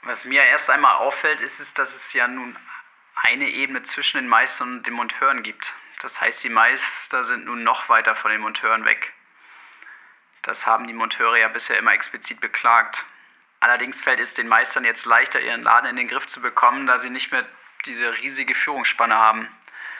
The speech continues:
Das verteilt sich ja jetzt ganz gut auf die Projektverantwortlichen.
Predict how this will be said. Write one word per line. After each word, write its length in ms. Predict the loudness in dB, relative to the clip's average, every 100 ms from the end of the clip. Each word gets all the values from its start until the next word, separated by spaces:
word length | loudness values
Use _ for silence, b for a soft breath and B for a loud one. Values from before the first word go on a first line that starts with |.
| B B B
Das 160 | -12 -10
verteilt 560 | -8 -6 2 2 2 -6
sich 180 | -6
ja 100 | 0
jetzt 220 | 0 0 -2
ganz 200 | -6 -8
gut 200 | -8 -6
auf 120 | -6
die 120 | -8
Projektverantwortlichen. 1200 | -2 -2 0 2 2 0 -6 -8 -8 -14 -14 -18